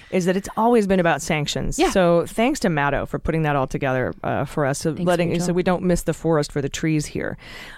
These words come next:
Speaker 1: Uh, I still think that the impeachment, uh, inquiry should focus on the Ukraine
Speaker 2: Mm-hmm.
Speaker 1: part about the withholding of the, the military aid in, you know,
Speaker 2: Definitely.
Speaker 1: in order to, uh, facilitate an investigation into a political opponent. Keep it simple.
Speaker 2: Mm-hmm.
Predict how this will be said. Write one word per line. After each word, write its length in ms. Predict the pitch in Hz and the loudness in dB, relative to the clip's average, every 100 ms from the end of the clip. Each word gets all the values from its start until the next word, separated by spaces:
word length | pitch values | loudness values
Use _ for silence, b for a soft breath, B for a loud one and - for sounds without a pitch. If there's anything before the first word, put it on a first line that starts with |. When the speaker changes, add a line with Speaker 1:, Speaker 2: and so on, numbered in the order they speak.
| B | B
Speaker 1:
Uh, 160 | 175 170 | 2 4
I 120 | 170 | 2
still 280 | 175 - 196 | 0 2 2
think 300 | 196 190 185 | 2 0 0
that 220 | 175 - | -2 0
the 180 | 170 151 | 0 2
impeachment, 600 | 143 151 175 190 180 170 - | 2 0 0 2 0 0 -2
uh, 40 | 156 | -2
inquiry 440 | 147 175 - 190 | 0 0 0 0
should 160 | 160 - | -2 -2
focus 360 | 160 151 170 | -2 -2 -2
on 220 | 156 143 | -2 -2
the 80 | 131 | -2
Ukraine 560 | 139 143 - 170 175 185 | -4 -4 0 2 2 0
Speaker 2:
Mm-hmm. 100 | 190 | 2
Speaker 1:
part 280 | 170 170 - | 2 2 -2
about 440 | 147 151 156 - | -2 2 2 0
the 80 | 160 | 0
withholding 540 | 156 156 156 156 165 | -2 0 0 2 0
of 360 | 117 156 160 160 | 0 0 0 -2
the, 300 | 160 151 151 | 0 0 0
the 80 | 160 | -2
military 480 | 151 156 156 156 151 | 0 0 0 -2 0
aid 280 | 156 151 151 | 0 0 0
in, 160 | - 113 - | -4 -6 -6
you 140 | 139 | -4
know, 80 | 139 | -2
Speaker 2:
Definitely. 200 | 131 175 B B B | -2 -4 B B B
Speaker 1:
in 120 | 151 | 0
order 200 | 156 151 | 2 2
to, 540 | 156 - 156 147 135 - | 0 0 0 0 -2 -4
uh, 220 | - 123 | -6 -6
facilitate 540 | - 160 170 156 156 156 | -6 -4 0 0 0 0
an 120 | 156 | 0
investigation 600 | 139 143 156 147 147 151 | -2 -2 -2 -2 -2 0
into 220 | 147 147 | -2 -2
a 40 | 139 | -2
political 420 | 147 143 160 180 | 0 -2 2 2
opponent. 420 | 170 185 196 190 | 4 2 2 0
Keep 240 | - 156 | -4 -2
it 100 | - | -2
simple. 520 | - 135 139 185 233 - | -4 -6 -2 0 -2 -2
Speaker 2:
Mm-hmm. 300 | 196 185 180 | -2 0 0